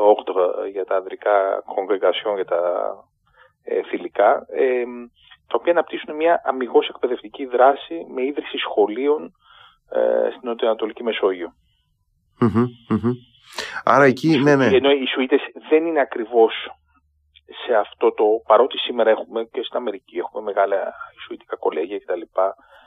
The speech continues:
Speaker 2: Μμμ.
Speaker 1: ε, και τα, αυτά, ε, δεν είμαστε σε αυτή την, ε, φάση οι Σουήτες, δηλαδή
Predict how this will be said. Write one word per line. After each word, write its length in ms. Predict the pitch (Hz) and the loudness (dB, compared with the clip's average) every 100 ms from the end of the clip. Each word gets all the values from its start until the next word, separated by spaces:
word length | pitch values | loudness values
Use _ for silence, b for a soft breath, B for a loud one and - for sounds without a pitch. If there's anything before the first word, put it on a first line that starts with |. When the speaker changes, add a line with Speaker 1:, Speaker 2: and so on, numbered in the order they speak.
| b | b
Speaker 2:
Μμμ. 120 | 101 | -2
Speaker 1:
ε, 220 | 98 98 95 | 0 0 -2
και 160 | - | -2
τα, 140 | 98 98 95 95 101 104 101 | 2 4 4 2 0 0 0
αυτά, 360 | - 151 - - | 2 4 4 0
ε, 540 | - - - - - | -2 0 0 -2 0
δεν 120 | 151 160 | 0 2
είμαστε 260 | 139 - | 0 -2
σε 120 | - 110 | -4 -4
αυτή 280 | - 120 | -4 -8
την, 280 | - 101 101 | -10 -12 -6
ε, 320 | 95 98 101 101 - | -2 -2 -2 -4 2
φάση 260 | 104 - 90 | 2 2 -10
οι 40 | |
Σουήτες, 280 | - 107 98 | -8 -6 -2
δηλαδή 280 | 107 117 | -2 -2